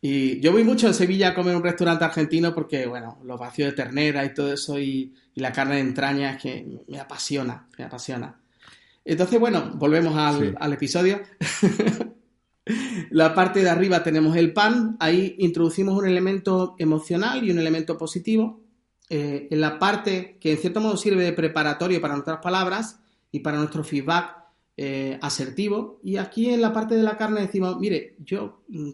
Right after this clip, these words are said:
Speaker 1: Carlos, de verdad, le pediría, por favor, que usted me dé el espacio, que usted me permita, que usted entienda que yo, que usted comprenda". Ahí es donde nosotros decimos, en cierto modo, cuáles son nuestras reglas de juego. Que las tenemos que decir, porque si no, al fin y al cabo,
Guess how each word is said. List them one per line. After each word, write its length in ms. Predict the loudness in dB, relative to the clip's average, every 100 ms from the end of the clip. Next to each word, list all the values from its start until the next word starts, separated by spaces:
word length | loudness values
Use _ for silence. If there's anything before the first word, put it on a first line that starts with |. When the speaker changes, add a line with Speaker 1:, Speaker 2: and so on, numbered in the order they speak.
| -6
Speaker 1:
Carlos, 400 | -4 -2 -2 -2
de 80 |
verdad, 260 | -4 -4 -4
le 220 | -2 -2
pediría, 480 | -4 -4 -2 0 0
por 120 | -2
favor, 380 | -4 -4 -4 -8 -16 -20 _
que 140 | -8 -8
usted 220 | -4 -2
me 120 | -2
dé 80 | 0
el 80 | -2
espacio, 560 | -4 -6 -4 -2 -2
que 60 | -4
usted 180 | -6 -6
me 140 | -4
permita, 500 | -4 -2 -2 -2 -4
que 80 | -6
usted 200 | -8 -8
entienda 540 | -8 -4 -4 -4 -6
que 160 | -6 -4
yo, 340 | -2 -2 -6 -12 _ _ _
que 360 | -2 0 0 -4
usted 240 | -6 -6
comprenda". 760 | -4 -4 -2 -2 0 0 -4 -2
Ahí 140 | 2 4
es 80 |
donde 180 | 4 4
nosotros 540 | 4 4 4 2 0 -6 -12
decimos, 500 | -2 0 2 4 4
en 60 |
cierto 220 | 4 2 0
modo, 400 | 2 0 -2 -2
cuáles 280 | 0 0 0
son 140 | 0
nuestras 280 | 0 0 -2
reglas 300 | -2 -2 -2
de 60 | -4
juego. 400 | -6 -8 -8 -14 _ _ _ _ _ _ _ _ _ _ _ _
Que 140 | 0
las 140 | 0 2
tenemos 280 | 0 2
que 60 | 2
decir, 440 | 2 2 2 2
porque 220 | 0 -2 -2
si 140 | 0
no, 80 | 0
al 80 | 0
fin 140 | 0
y 20 |
al 100 | 0
cabo, 400 | 2 2 2 -2